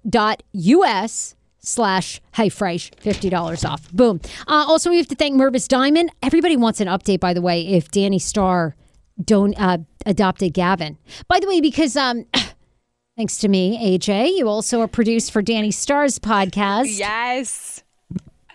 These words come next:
Speaker 1: What's the deal? Is she really adopting Gavin the dog?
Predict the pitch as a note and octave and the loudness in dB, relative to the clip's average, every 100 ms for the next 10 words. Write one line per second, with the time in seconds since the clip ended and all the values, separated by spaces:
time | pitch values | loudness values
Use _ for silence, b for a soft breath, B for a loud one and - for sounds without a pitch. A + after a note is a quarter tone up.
0 | _ B B B C5 C5+ _ _ - A4+ | _ B B B -10 _ _ _ 0 2
1 | D5+ C#5+ B4+ A#4+ E4 F4 E4 G4+ G4 E4 | 2 -2 -2 0 0 0 -4 -2 0 2
2 | E4 E4 E4+ C4+ C#4 D4+ D#4+ B3 B3 C4+ | 2 2 2 4 0 0 2 2 2 0